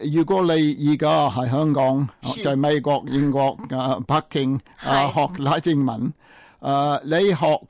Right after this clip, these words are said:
Speaker 1: 嗯，Julius Caesar、Cicero，以前年之前嘅人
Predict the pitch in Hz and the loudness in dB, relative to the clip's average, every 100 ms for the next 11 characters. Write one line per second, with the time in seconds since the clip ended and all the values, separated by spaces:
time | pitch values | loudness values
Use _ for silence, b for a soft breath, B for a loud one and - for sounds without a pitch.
0 | - 147 135 139 143 - 120 151 147 143 | -6 -2 -2 -2 -6 -8 -6 0 0 0
1 | 147 - 156 147 135 139 139 - - - | -4 -4 -2 0 0 -2 -2 -8 -18 -10
2 | 151 - 143 139 135 131 - - _ _ | -8 -4 -4 -4 -4 -8 -12 -20 _ _
3 | - 127 - 147 151 160 160 143 139 139 | -14 -14 -6 0 2 2 0 0 0 0
4 | 135 135 127 165 160 147 135 147 139 120 | 0 0 0 0 0 -4 -4 -2 -4 -4
5 | 120 | -6